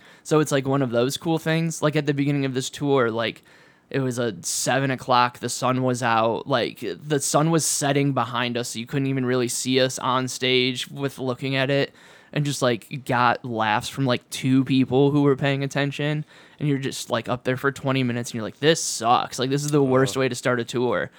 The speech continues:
Speaker 1: And then it's like, "All right, at least we got, like, the first bomb out of the <laughs> way with." Like,
Speaker 2: I saw, I, I think the first, oh, man. The first show I ever did, like, live show, it was, like, seven comics. It was just one that I was just, like, a guiltless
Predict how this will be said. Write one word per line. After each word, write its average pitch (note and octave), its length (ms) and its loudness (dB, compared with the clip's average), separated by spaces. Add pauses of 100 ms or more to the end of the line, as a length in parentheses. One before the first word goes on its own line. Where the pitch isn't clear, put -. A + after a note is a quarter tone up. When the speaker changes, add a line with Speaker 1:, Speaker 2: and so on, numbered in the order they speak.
(280)
Speaker 1:
And D3 100 2
then C#3+ 80 0
it's C3 120 -4
like, C3 160 2
"All D3 80 6
right, D3+ 200 4
at D#3 120 0
least D#3+ 180 2
we D#3 60 2
got, D#3 140 4
like, C#3 200 0
the B2+ 100 0
first B2 440 -2
bomb B2 400 0
out - 180 -4
of - 140 -8
the G#3 80 6
<laughs> - 100 2
way - 220 -6
with." G#3 440 2
Like, E3+ 380 0 (640)
Speaker 2:
I D3+ 140 0
saw, - 320 -8
I, D3 180 -6 (140)
I C#3 100 0
think E3 220 -6
the D3+ 100 -6
first, D3 480 -8
oh, B2 320 -6
man. A#2+ 320 -6 (300)
The C#3 80 0
first G#3 320 0
show D#3+ 240 0
I C3+ 120 0
ever B2+ 220 -4
did, A2 220 -6
like, G2+ 180 -6
live B2+ 320 0
show, G2 240 -6
it F#2+ 60 -6
was, G2+ 100 -12
like, G2 140 -10
seven B2+ 360 -4
comics. A2+ 640 -12 (380)
It A#2 80 -10
was A#2+ 100 -8
just A2 120 -12
one A#2+ 160 -8
that A#2 100 0
I A#2 60 2
was A2 80 -4
just, G2+ 100 -12
like, A2 120 -6
a G#2 80 -8
guiltless A2+ 480 -4